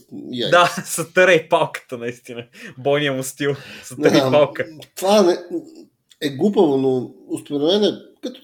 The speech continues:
Speaker 1: цяло имаше окей неща. Ти сам като каза за истории и така нататък, мен пък едното нещо, което супер много ми хареса,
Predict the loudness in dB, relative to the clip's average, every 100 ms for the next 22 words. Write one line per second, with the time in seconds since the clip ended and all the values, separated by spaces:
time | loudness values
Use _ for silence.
0 | -2 0 4 4 4 2 0 0 2 2
1 | 0 0 2 2 2 -2 -2 -8 -2 -2
2 | -2 -6 0 0 2 -2 -4 -2 2 2
3 | 2 -4 -6 -4 -4 -2 2 2 0 -4
4 | -4 -4 -8 -6 -8 -8 -10 -4 0 0
5 | 0 -2 -2 -4 -2 -6